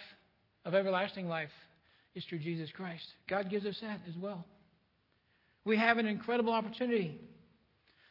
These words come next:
to live a life for God's glory. It's hard, though. It's hard, though, because the world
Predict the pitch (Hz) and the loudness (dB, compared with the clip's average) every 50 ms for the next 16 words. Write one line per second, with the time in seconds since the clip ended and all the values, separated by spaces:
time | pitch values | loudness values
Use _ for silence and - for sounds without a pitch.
0 | _ - 220 208 214 254 254 233 214 214 214 214 220 220 214 220 - 208 185 196 | _ 2 4 6 6 6 6 6 6 4 6 6 6 4 4 0 -4 -4 -2 2
1 | 208 214 214 185 185 196 214 240 240 220 202 190 - - - - - _ _ _ | 2 2 2 0 0 0 0 2 0 0 -6 -8 -12 -18 -20 -20 -20 _ _ _
2 | _ _ _ _ _ _ _ _ _ _ _ _ _ - 233 247 - 254 262 269 | _ _ _ _ _ _ _ _ _ _ _ _ _ -2 -2 -2 0 0 2 2
3 | 294 294 285 262 208 165 143 - - - - - _ _ _ _ _ _ _ _ | 4 4 4 2 2 0 -4 -8 -14 -20 -20 -20 _ _ _ _ _ _ _ _
4 | _ _ _ _ _ - 233 - - 247 262 277 254 262 240 233 220 220 220 220 | _ _ _ _ _ -10 -8 -2 0 2 4 4 4 4 4 4 4 2 0 0
5 | - 269 254 233 196 233 214 214 220 269 302 311 302 269 254 240 240 214 | 2 2 2 4 4 4 4 4 4 4 4 4 6 6 6 6 6 4